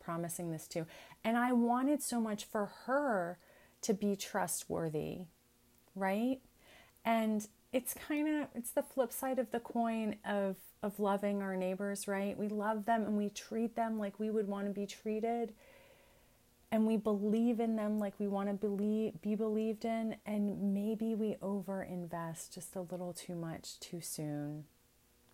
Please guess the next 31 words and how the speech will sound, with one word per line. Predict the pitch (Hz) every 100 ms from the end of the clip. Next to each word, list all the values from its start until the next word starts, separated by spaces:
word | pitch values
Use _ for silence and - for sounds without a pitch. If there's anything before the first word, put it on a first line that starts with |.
| _ _ -
You've | 214 180
heard | 175 180
me | 175
talk | 170 170 165
about | 170 160 160
that | 156
before. | 165 156 - 165 156 165 - - - -
And | 202 196 196
maybe | 202 208 220 240 254 269 262 - _ - - - _
before | - 196 - 214 226
we | 226 233
make | 202 196 196
a | 180
promise, | - 180 180 196 233 247 240 - - - _ _ _ - - 202
maybe | 202 214 226 240
before | 220 208 - 208
we | 196 208
go | 196 190 185
all | 180 185
in, | 185 185 190
we | 180
should | - 180
take | - 196 196
a |
step | 208 - 196 -
back, | 185 180 170
reground | - 180 185 214 202 196 190 208
ourselves | 190 175 185 170 165
in | 180 180 185 190
really | 269 294 240 202
the | 156 214